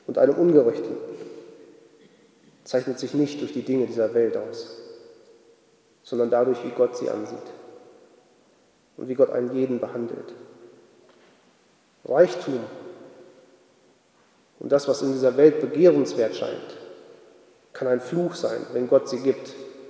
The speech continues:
um die Herzen davon abzuhalten, zu ihm umzukehren.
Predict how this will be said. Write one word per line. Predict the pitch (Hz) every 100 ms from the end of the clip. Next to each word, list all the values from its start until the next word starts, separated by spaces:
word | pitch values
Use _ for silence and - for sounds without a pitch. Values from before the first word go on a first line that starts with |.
| - - - _ _ _
um | 131
die | 127
Herzen | 123 135 - 123
davon | 113 -
abzuhalten, | - - - 110 113
zu | 110 -
ihm | 131
umzukehren. | 135 127 - - -